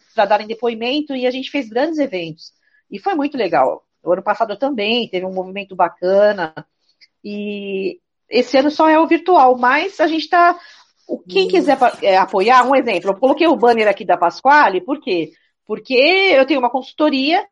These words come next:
Speaker 1: e a Pasquale, no primeiro ano, é, foi a primeira empresa que tá apoiando, né? Porque eu fui voluntária, eu sou voluntária nesse movimento, né?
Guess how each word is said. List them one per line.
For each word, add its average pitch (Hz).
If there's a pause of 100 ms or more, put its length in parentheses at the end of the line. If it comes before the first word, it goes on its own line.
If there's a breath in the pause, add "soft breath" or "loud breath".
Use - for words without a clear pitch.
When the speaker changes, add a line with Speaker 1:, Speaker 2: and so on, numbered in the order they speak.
(680 soft breath)
Speaker 1:
e 285
a 277
Pasquale, 311
no 381
primeiro 339
ano, 320 (140)
é, 247
foi 302
a 285
primeira 330
empresa 320
que 320
tá 320
apoiando, 359
né? 220
Porque 185
eu 170
fui 196
voluntária, 254
eu 196
sou 254
voluntária 311
nesse 196
movimento, 160
né? 180